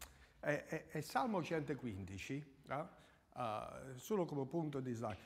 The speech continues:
Salmo centoquindici, guarda, ci dice una cosa che ci dobbiamo ricordare attraverso tutte le nostre prove, tutte le nostre faccende, tutto ciò che succede intorno al mondo, intorno a noi,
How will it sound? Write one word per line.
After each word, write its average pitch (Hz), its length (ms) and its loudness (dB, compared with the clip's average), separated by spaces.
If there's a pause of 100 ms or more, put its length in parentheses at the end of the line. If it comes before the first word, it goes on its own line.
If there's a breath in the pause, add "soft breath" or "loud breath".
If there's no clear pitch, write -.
(120)
Salmo 196 380 4
centoquindici, 120 800 -2
guarda, 113 320 2
ci 143 160 -6
dice 180 240 -2
una 170 160 -2
cosa 170 380 4
che - 440 -6
ci - 180 -4
dobbiamo 160 440 2
ricordare 143 840 2
attraverso 139 920 -2
tutte 262 400 4
le 131 120 2
nostre 123 380 0
prove, 110 480 -2
tutte 208 380 2
le 151 80 2
nostre 135 380 -2
faccende, 123 640 -6
tutto 302 380 2
ciò 208 180 4
che 180 140 2
succede 147 500 0
intorno 135 420 2
al 123 120 4
mondo, 123 360 2
intorno 127 440 0
a - 40 4
noi, 120 480 2